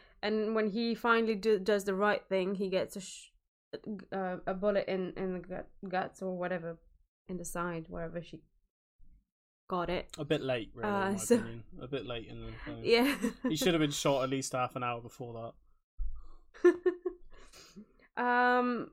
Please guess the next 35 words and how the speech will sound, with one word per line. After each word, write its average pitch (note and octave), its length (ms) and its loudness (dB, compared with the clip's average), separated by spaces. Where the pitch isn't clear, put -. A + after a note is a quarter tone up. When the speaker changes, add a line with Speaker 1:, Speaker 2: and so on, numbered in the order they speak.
Speaker 1:
yeah, C#4 540 6
like C#4+ 200 4
you D4 60 2
said, C#4+ 200 6
Mary C#4+ 240 8
Astor, C4+ 380 4
I A#3 100 6
think B3 380 -2
she's B3+ 340 -4
at - 200 0
her A#3+ 200 2
most A#3 460 0
beautiful G#3+ 580 -2
in F#3+ 100 0
this F#3 200 -4
film. F3+ 340 0
I've A#3 120 2
s-, - 100 -14
I B2 160 0
mean, A#3+ 180 0
I'm C4 140 4
used C#4 280 0
to B3 40 -6
seeing A#3+ 380 2
her, G#3 560 4
like, - 200 -2
in, B3+ 240 2
in C4+ 100 4
The C#4+ 80 4
Maltese C#4 400 2
Falcon, C4+ 400 2
I A#3+ 100 0
think B3 440 -2
she - 180 -6
was, A#3+ 440 -2